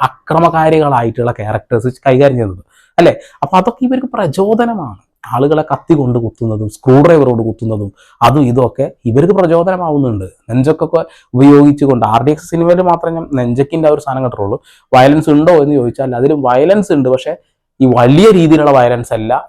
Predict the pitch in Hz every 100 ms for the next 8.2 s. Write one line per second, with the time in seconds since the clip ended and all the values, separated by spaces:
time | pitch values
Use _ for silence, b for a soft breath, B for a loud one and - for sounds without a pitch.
0 | - 113 104 101 - 139 180 220 226 202
1 | 160 156 - 131 123 131 120 98 98 95
2 | 90 - - _ _ b 123 139 131 143
3 | 135 117 127 151 139 139 139 139 117 131
4 | 131 147 147 151 127 135 131 127 120 104
5 | 104 92 95 - _ _ 131 131 208 196
6 | 165 170 185 165 156 151 156 139 131 143
7 | 120 131 139 143 123 113 110 107 101 92
8 | 98